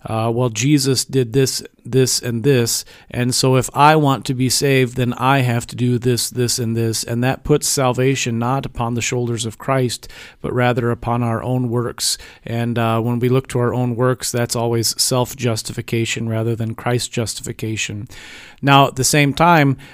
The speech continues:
uh, it's not to say that we as Christians don't look to Christ and his example, because we need to, because we're called to live a holy life and to serve the people around us, um, and to sacrifice ourselves for the people around us if necessary.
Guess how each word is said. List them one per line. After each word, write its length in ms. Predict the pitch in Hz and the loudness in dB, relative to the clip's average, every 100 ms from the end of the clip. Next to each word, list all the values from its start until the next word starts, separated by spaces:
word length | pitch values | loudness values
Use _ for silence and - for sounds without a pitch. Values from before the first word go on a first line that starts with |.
| - | -2
uh, 420 | 127 127 127 127 | 4 6 8 6
it's 180 | 143 135 | 2 2
not 220 | 151 151 | 4 4
to 100 | 151 | 4
say 280 | 135 143 135 | 0 4 2
that 180 | 131 120 | 2 2
we 140 | 143 | 2
as 120 | 139 - | 2 0
Christians 600 | - 160 - 131 120 107 | 0 0 2 0 0 2
don't 240 | 139 165 | 2 4
look 240 | 156 127 | 0 -2
to 80 | - | -4
Christ 420 | - 117 117 - | -4 -2 -2 -2
and 100 | 117 | -2
his 140 | 117 113 | -2 -2
example, 540 | 117 113 110 110 110 | -2 -2 -2 -2 -6
because 360 | 104 120 123 113 | -4 -2 -2 0
we 140 | 123 | 0
need 320 | 123 139 170 | 2 2 2
to, 220 | - 113 107 | 0 -2 0
because 520 | 113 - 117 117 - - - - | -4 -2 -2 0 -4 -10 -20 -8
we're 180 | - 131 | 0 0
called 420 | - - 143 127 | 2 4 6 4
to 100 | 135 | 2
live 240 | 123 151 | 6 6
a 60 | 139 | 6
holy 320 | - 123 123 | 0 2 2
life 340 | 117 117 117 - | 2 0 0 -2
and 180 | 117 110 | -4 -4
to 80 | 113 | -4
serve 500 | - 139 131 127 131 | 0 2 4 2 -2
the 80 | |
people 380 | 117 139 127 123 | -4 0 0 0
around 340 | 113 117 113 113 | 0 2 0 0
us, 260 | 110 - - - - - | 0 -2 -6 -16 -14 -6
um, 640 | 113 110 110 110 113 - - | -2 0 0 0 -4 -6 -6
and 280 | 117 113 | -4 -4
to 440 | 110 123 120 117 110 | -2 -2 0 -2 -2
sacrifice 760 | - 139 165 214 - 117 117 | 2 2 4 2 2 2 0
ourselves 400 | 113 110 117 113 | 0 0 0 -2
for 60 | - | -2
the 100 | 107 | -4
people 320 | - 123 113 | 0 0 0
around 320 | 117 113 113 | 0 0 0
us 220 | 113 110 - | 0 0 -2
if 200 | 117 123 | -2 0
necessary. 800 | 120 110 117 - 110 107 107 | -2 -2 -2 -2 -2 0 -2